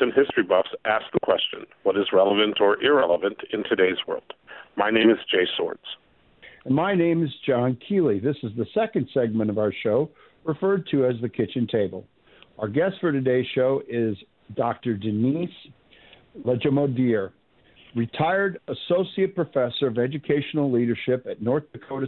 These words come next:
Speaker 2: State University, and we're talking about boarding, boarding American Indian schools and their impact on the Native American culture. Our history buff for today's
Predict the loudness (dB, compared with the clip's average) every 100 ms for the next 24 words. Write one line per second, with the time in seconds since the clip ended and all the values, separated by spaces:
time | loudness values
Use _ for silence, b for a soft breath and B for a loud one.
0 | -10 -8 -6 -2 -2 0 -2 -4 -8 -10
1 | -10 _ b b b -4 0 0 0 -2
2 | -2 -2 -2 0 0 0 -2 -8 -2 0
3 | 0 0 0 -4 -12 -20 -20 -20 -14 -6
4 | -4 -2 0 2 2 0 0 0 0 0
5 | 2 0 -2 -4 0 0 0 -4 -14 b
6 | b b b -2 0 0 0 -2 -2 -2
7 | 0 0 -2 -6 -8 -4 -2 0 0 0
8 | 0 0 2 0 -2 -6 -2 -2 -2 -10
9 | -18 _ b b b -4 -2 -2 -2 -2
10 | 0 0 -2 -4 0 0